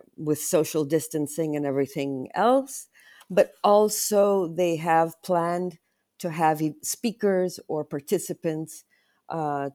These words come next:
to be able to, uh, participate through, um, um,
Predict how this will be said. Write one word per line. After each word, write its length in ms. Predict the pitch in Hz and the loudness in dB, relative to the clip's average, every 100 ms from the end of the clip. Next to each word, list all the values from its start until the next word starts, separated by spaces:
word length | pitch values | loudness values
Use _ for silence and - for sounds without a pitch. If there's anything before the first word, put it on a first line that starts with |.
| _ | _
to 100 | - | -2
be 180 | 165 - | 0 2
able 320 | 160 170 170 156 | 2 4 2 -2
to, 460 | - 165 151 147 - | -2 -4 -2 -2 -6
uh, 60 | |
participate 880 | 143 147 143 156 - 135 156 139 - | -6 -6 -4 -6 -6 -6 -6 -6 -8
through, 400 | - 151 143 135 _ _ _ _ | -6 -4 -2 -4 _ _ _ _
um, 560 | 151 143 139 131 131 135 _ _ | -10 -8 -8 -8 -10 -16 _ _
um, 720 | - 69 - - - - - | -12 -10 -12 -14 -16 -20 -20